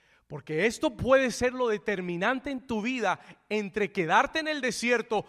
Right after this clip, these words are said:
y entrar en la tierra prometida. Hay gente aquí que anda en un desierto y que ha estado en un desierto por mucho tiempo.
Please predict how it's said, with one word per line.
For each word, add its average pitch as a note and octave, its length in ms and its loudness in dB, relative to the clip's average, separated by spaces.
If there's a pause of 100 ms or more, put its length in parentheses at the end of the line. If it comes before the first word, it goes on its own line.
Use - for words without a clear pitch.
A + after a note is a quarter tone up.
(100)
y F#3 120 2
entrar F#3 300 2
en G3+ 120 0
la E3+ 120 -2
tierra F3 300 -6
prometida. C3+ 580 -10 (2750)
Hay C#3+ 120 -6
gente G3+ 220 0
aquí G3+ 200 -2
que F#3 120 0
anda G3+ 220 4
en F#3+ 80 -2
un G3 120 -2
desierto E3 600 -2 (1000)
y C#3 60 -12
que D3+ 140 -4
ha F3 40 2
estado G#3+ 280 2
en G3 80 0
un G#3+ 100 -2
desierto G3+ 420 0
por F3 200 -2
mucho G3 280 -2
tiempo. E3 480 -2